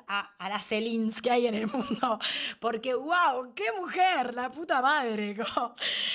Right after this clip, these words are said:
me parece algo increíble. O sea, te canta, te hace un vals, te imita a Nina Simone, te dice, "Te vas a perder el avión". "Sí, flaca, pero me voy a quedar con vos", porque viste que los hombres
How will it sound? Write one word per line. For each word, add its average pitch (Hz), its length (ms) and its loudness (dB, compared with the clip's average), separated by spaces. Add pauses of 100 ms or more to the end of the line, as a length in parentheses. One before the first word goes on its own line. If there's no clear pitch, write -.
(200)
me 254 160 -2
parece 330 440 0
algo 359 300 0
increíble. 262 1000 2
O 233 40 -2
sea, 247 180 0
te 240 140 0
canta, 339 360 2
te 285 80 0
hace 381 220 2
un 311 140 -4
vals, 214 420 4
te 226 160 2
imita 320 420 0
a 339 40 2
Nina 339 260 -2
Simone, 254 800 2 (460)
te 277 140 2
dice, 330 260 -2
"Te 294 80 -2
vas 370 180 2
a 381 80 2
perder 302 340 2
el 277 160 0
avión". 262 680 0 (160)
"Sí, 359 240 -8
flaca, 285 400 -6
pero 202 160 -8
me 208 80 -2
voy 269 80 4
a 302 80 4
quedar 294 240 2
con 240 180 2
vos", 294 260 4
porque 208 220 -4
viste 330 220 -6
que 247 120 -6
los 226 200 -8
hombres 294 420 -4